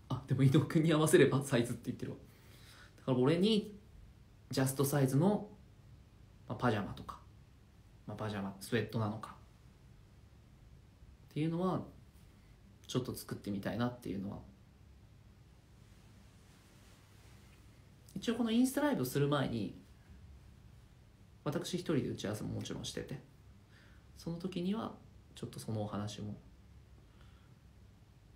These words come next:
しましたね。だから、ぼ-、まあ、それもちょっといろいろ、まあ、そもそも間に合うのか問題とか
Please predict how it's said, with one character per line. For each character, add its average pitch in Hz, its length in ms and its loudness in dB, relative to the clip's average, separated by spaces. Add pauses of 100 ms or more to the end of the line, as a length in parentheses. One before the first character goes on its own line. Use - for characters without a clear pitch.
し - 160 -10
ま 131 100 -4
し - 100 -14
た - 100 -8
ね。 139 280 -2 (1200)
だ 127 80 -6
か - 120 -10
ら、 104 160 -10 (800)
ぼ-、 123 200 -2 (200)
ま 143 100 0
あ、 139 60 0
そ 180 100 2
れ 208 180 4
も 214 280 2
ち - 80 -2
ょ 190 60 6
っ - 80 -4
と 123 220 6
い 123 120 4
ろ 131 120 8
い 123 60 6
ろ、 123 300 4 (1120)
ま 117 440 4
あ、 - 40 -20 (720)
そ - 180 -2
も 160 80 4
そ 160 80 -2
も 160 100 4
間 131 140 8
に 143 160 6
合 151 60 4
う 147 80 2
の 143 80 2
か 143 100 0
問 135 240 6
題 - 200 -4
と - 80 -12
か - 280 -8